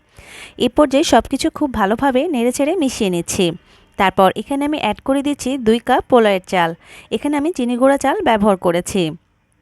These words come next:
চালটাকে আমি খুব ভালোভাবে ধুয়ে পানি ঝরিয়ে রেখেছিলাম। পানি ঝরিয়ে রাখা চালটা দিয়ে ডালের সঙ্গে খুব ভালোভাবে নেড়েচেড়ে একটু সময় ভেজে নিচ্ছি। হাতে একটু সময় নিয়ে এটাকে পাঁচ থেকে দশ মিনিটের মতো ভেজে নিতে হবে, এতে করে কিন্তু এই পোলাটা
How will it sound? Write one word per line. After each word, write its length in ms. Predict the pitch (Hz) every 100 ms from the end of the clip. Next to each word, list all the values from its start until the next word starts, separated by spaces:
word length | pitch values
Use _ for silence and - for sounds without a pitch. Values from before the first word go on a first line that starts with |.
| _ _ - -
চালটাকে 440 | 214 214 262 285
আমি 140 | 269
খুব 260 | 294 - 214
ভালোভাবে 460 | 208 208 247 262 269
ধুয়ে 280 | 254 269
পানি 320 | 359 247 269 415
ঝরিয়ে 240 | 277 226
রেখেছিলাম। 580 | 190 185 190 202 180 170 - - - - - -
পানি 280 | 208 240
ঝরিয়ে 280 | 262 285 294
রাখা 240 | 285 277 285
চালটা 400 | 220 202 233 262
দিয়ে 260 | 226 269 415 - _ -
ডালের 220 | 190 208
সঙ্গে 320 | - 285 285
খুব 260 | 381 277 220
ভালোভাবে 480 | 214 208 247 285 285
নেড়েচেড়ে 520 | 214 240 269 277 381 -
একটু 240 | 208 269
সময় 300 | - 269 349
ভেজে 300 | 302 233 190
নিচ্ছি। 400 | 175 - 214 175 185 _ - - -
হাতে 280 | 208 208 285
একটু 220 | - 302
সময় 360 | - 233 262
নিয়ে 140 | 277 285
এটাকে 300 | 269 233 247 -
পাঁচ 200 | 202 -
থেকে 220 | 262 269
দশ 280 | 196 202 269
মিনিটের 240 | 269 285
মতো 280 | 277 269 339 339
ভেজে 220 | 254 202
নিতে 220 | 185 196
হবে, 360 | 180 170 170 180 - - - -
এতে 260 | 220 220 269
করে 200 | 277 277
কিন্তু 440 | 285 277 233 339 -
এই 160 | 196
পোলাটা 440 | - 208 247 262